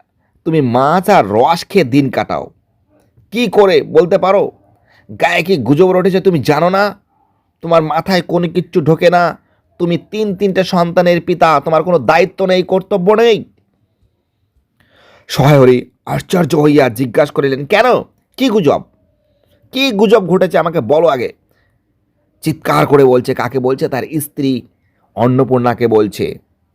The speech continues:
সহায় হরি চিৎকার করে বলল, "কি গুজব? জিজ্ঞাসা করো গিয়ে চৌধুরী বাড়িতে গিয়ে। কেবল বাগদি দুলে পাড়ায় ঘুরে ঘুরে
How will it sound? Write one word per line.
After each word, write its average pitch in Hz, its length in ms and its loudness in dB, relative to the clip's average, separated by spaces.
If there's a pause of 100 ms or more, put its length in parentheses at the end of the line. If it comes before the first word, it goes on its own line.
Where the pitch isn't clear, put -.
(920)
সহায় 170 420 4
হরি 160 180 4
চিৎকার 151 460 0
করে 151 160 4
বলল, 139 360 4 (360)
"কি 262 200 -2
গুজব? 185 420 4 (1000)
জিজ্ঞাসা 160 420 0
করো 190 200 0
গিয়ে 185 200 0
চৌধুরী 175 380 0
বাড়িতে 147 320 2
গিয়ে। 107 280 -6 (880)
কেবল 151 340 4 (240)
বাগদি 131 500 -2
দুলে 170 260 2
পাড়ায় 151 440 2
ঘুরে 143 320 0
ঘুরে 151 240 2